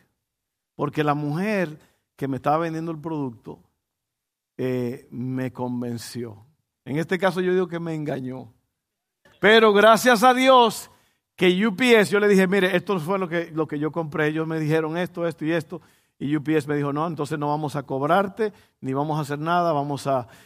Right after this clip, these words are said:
Al rato, al otro día, me llamó la misma mujer y, "Oye, ¿recibiste el producto?" Que si yo qué, le dije, "No, pasó esto, esto y esto". Yo estoy hablando con el F B I para que se pongan en contacto con ustedes. <laughs> Algo así le dije, "No".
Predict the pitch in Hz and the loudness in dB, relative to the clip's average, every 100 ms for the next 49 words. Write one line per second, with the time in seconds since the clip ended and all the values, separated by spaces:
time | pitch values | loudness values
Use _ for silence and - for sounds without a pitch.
0 | - - 165 160 208 240 240 190 185 175 | -6 2 2 6 6 6 4 4 4 2
1 | 196 208 202 220 196 180 170 165 180 180 | 0 2 2 4 4 4 2 2 2 2
2 | 180 180 185 175 180 180 156 - - 202 | 0 -4 -4 -2 0 0 -2 -10 -4 -2
3 | 262 233 165 190 185 196 233 262 233 214 | 2 2 2 0 0 -4 -4 -4 -4 -4
4 | 208 269 196 180 151 151 165 160 175 165 | -4 -4 -6 -8 -6 -6 -4 -2 -2 -2
5 | 165 160 170 185 - _ _ _ _ _ | -2 -2 -2 -4 -10 _ _ _ _ _
6 | _ 135 131 165 165 160 165 160 160 165 | _ -8 -6 -2 -2 -2 -2 -2 -2 -4
7 | 170 147 143 135 156 156 160 156 156 160 | -4 -4 -6 -4 -4 -4 -4 -6 -4 -4
8 | 156 170 156 160 147 139 123 117 120 - | -4 -4 -2 -2 -2 -4 -6 -8 -12 -16
9 | _ - 135 147 147 143 127 131 123 131 | _ -10 -8 -6 -6 -8 -8 -8 -8 -10
10 | 127 127 110 127 117 104 113 151 143 160 | -8 -8 -6 -6 -6 -8 -8 -6 -6 -8
11 | - _ _ - 135 156 160 - 151 135 | -12 _ _ -6 -2 0 0 -2 -4 -4
12 | 135 135 | -4 -6